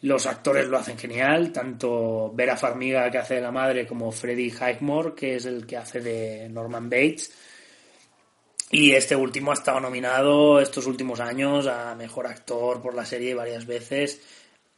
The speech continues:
en, en premios, creo que son Saturno, y no recuerdo cómo se llama el otro, que se dan a,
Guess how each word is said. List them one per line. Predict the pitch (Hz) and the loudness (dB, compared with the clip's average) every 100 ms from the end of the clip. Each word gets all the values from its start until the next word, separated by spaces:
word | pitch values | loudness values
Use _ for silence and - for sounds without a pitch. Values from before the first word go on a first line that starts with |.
| - | 0
en, | 135 123 117 113 | 2 2 0 -8
en | 110 107 104 104 101 101 101 | -10 -12 -12 -14 -16 -18 -16
premios, | 117 117 120 120 - | -12 -8 -8 -8 -10
creo | 120 | -10
que | 113 | -12
son | 113 113 | -10 -8
Saturno, | 95 - 117 127 127 120 120 | -10 -6 -6 -4 -6 -10 -8
y | |
no | 117 | -8
recuerdo | 117 120 120 | -8 -6 -8
cómo | 117 | -8
se | 117 | -10
llama | 113 | -8
el | 113 | -8
otro, | 123 131 | -4 -6
que | 123 | -6
se | 117 120 | -8 -8
dan | 107 107 | -8 -8
a, | 110 104 - | -10 -12 -20